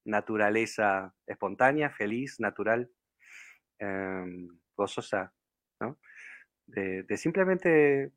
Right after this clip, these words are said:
qué sé yo, ser acá en el planeta y jugar con los otros, que son compañeros de juego, amigos.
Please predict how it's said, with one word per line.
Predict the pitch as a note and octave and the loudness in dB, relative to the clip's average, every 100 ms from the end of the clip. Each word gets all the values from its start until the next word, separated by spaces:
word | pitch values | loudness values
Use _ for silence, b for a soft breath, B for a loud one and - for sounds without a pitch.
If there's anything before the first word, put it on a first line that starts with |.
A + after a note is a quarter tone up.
| _ - | _ -10
qué | D#3 | -8
sé | |
yo, | C3+ B2+ A2+ G#2+ G2+ | -4 -2 0 0 -2
ser | - - B2+ A2 | -2 6 6 6
acá | G2+ A2+ B2 | 2 2 4
en | A#2 | 4
el | G#2+ | 2
planeta | - G#2+ B2 B2 G#2 | 2 4 6 6 6
y | G#2 | 4
jugar | - A2+ B2 C3+ | 0 6 6 6
con | A2+ A2 | 2 2
los | A2 D#3 | 4 4
otros, | D3+ G#2+ - | 6 4 2
que | - G#2+ | -2 0
son | A#2 A2 A2 | 2 2 4
compañeros | A2+ A#2 C#3 D3+ | 6 8 10 8
de | C3 | 6
juego, | - E3 D3+ C3 | 8 8 10 8
amigos. | A#2+ C#3+ C#3+ C3 - | 6 6 6 4 0